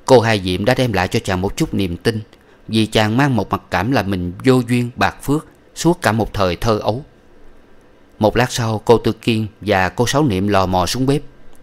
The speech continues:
Phương vội trở lên nhà trên. Cô Tư Kiên nói với Thục Nghi: "Các cháu nhắc tới chị hoài, sao cô không đem các cháu về theo?" Cô Tư Kiên nói: "Ông nội bà nội tụi nó không cho em dắt theo."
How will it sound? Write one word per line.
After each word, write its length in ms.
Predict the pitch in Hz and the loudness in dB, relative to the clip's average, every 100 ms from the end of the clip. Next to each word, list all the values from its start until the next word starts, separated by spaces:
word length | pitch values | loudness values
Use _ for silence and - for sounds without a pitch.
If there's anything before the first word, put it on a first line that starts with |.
| - | -8
Phương 260 | - 127 113 | 2 4 4
vội 200 | 101 95 | 2 2
trở 160 | - 104 | 2 0
lên 180 | 123 | 0
nhà 120 | 98 82 | -2 -2
trên. 260 | - 95 90 - - - - - _ | -4 -6 -8 -16 -20 -20 -20 -20 _
Cô 140 | - 135 | 2 2
Tư 140 | 131 | 2
Kiên 320 | 117 123 117 | 0 0 2
nói 140 | 117 151 | 2 4
với 100 | 160 | 2
Thục 240 | - - | 0 -4
Nghi: 200 | 110 98 92 - _ _ - _ _ _ _ _ - - - | -2 -2 -6 -20 _ _ -20 _ _ _ _ _ -20 -20 -10
"Các 200 | - 175 | -4 0
cháu 220 | - 160 196 | 6 6 6
nhắc 180 | 190 185 | 4 4
tới 100 | 190 | 2
chị 220 | 185 135 | 4 2
hoài, 440 | 143 131 123 131 113 - - - - - - - | 4 0 0 -4 -8 -18 -20 -20 -20 -20 -20 -10
sao 200 | - 127 | -4 -2
cô 140 | - | 0
không 180 | 131 131 | 0 0
đem 160 | 127 123 | -2 -4
các 180 | 151 | -4
cháu 160 | - 160 147 | -2 -2 0
về 200 | 110 104 | -2 -2
theo?" 300 | 135 139 143 - - _ _ _ _ _ - | -2 -4 -6 -14 -20 _ _ _ _ _ 2
Cô 140 | 123 | 2
Tư 160 | 110 110 | 2 -2
Kiên 280 | - 104 | 0 0
nói: 200 | 98 104 143 _ - - - | 0 -4 -8 _ -20 -20 0
"Ông 180 | 156 160 | 4 6
nội 180 | 131 147 | 6 6
bà 100 | 139 | 6
nội 200 | 131 147 | 6 6
tụi 100 | 143 | 6
nó 420 | 156 175 208 170 - | 6 8 8 6 4
không 180 | 170 160 | 0 2
cho 180 | 160 | 4
em 200 | 160 160 | 4 4
dắt 140 | 160 185 | 0 -2
theo." 380 | - 160 160 160 | -4 -2 -2 -4